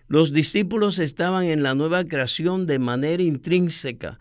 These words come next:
y el día de Pentecostés,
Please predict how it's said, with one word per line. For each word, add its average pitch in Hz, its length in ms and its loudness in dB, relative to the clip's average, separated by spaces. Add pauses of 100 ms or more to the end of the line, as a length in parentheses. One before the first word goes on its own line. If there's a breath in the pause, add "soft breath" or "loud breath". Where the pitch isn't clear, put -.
(340 soft breath)
y 151 160 4
el 143 180 2
día 262 260 2
de 226 140 2
Pentecostés, 123 1120 -4